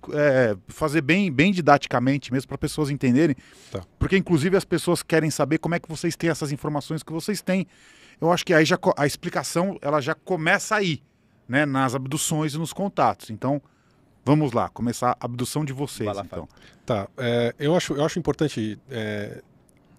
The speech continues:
Speaker 2: colocar a diferença de abdução e contato dentro da nossa percepção, tá? Nós sabemos
Speaker 1: Uhum.
Speaker 2: que existem outras pessoas, outros estudiosos, né, Léo, que tem outra definição.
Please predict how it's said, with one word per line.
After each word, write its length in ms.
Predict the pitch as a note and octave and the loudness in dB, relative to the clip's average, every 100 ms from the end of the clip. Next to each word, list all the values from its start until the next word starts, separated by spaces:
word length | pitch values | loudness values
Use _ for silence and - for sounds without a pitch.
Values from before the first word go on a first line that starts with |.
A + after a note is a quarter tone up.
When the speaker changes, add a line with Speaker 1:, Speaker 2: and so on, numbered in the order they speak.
| - _ _ | -20 _ _
Speaker 2:
colocar 280 | - C3 C#3+ | -2 0 2
a 20 | |
diferença 400 | A#2 - B2+ A#2+ | 2 2 2 0
de 80 | A2+ | -2
abdução 380 | A#2 A2 G#2 C3 | -2 -4 -4 -4
e 60 | |
contato 420 | A2 A2+ - C3 G#2 | -4 -2 0 -2 0
dentro 340 | G2+ F3 - | 0 0 0
da 80 | C#3+ | 2
nossa 220 | C3+ - | 2 0
percepção, 640 | D3 C#3 D3+ - - C3 | -2 -2 -2 -4 -4 -4
tá? 140 | B2+ A#2+ | 0 -2
Nós 140 | A#2+ | 0
sabemos 380 | - A#2 C#3+ C#3 | -2 0 0 0
Speaker 1:
Uhum. 300 | C3+ C#3 D#3+ - | -2 -2 -2 -8
Speaker 2:
que 100 | - | 0
existem 260 | C3+ B2 - | 0 2 0
outras 220 | C#3 C#3 | 0 0
pessoas, 460 | - A#2+ - C3+ B2 | 0 0 2 2 2
outros 400 | A#2+ A#2+ G2+ G2+ | 0 -4 -10 -10
estudiosos, 640 | - - A#2+ G2 G#2+ B2+ B2 | -10 -6 -4 2 4 4 2
né, 60 | A#2 | 0
Léo, 200 | G#2+ G2+ | 0 -2
que 160 | - | -6
tem 160 | - B2+ | -4 0
outra 300 | C3+ E3 D#3+ | 0 0 0
definição. 580 | D#3 - D#3 - A2 | 0 0 -2 -4 -8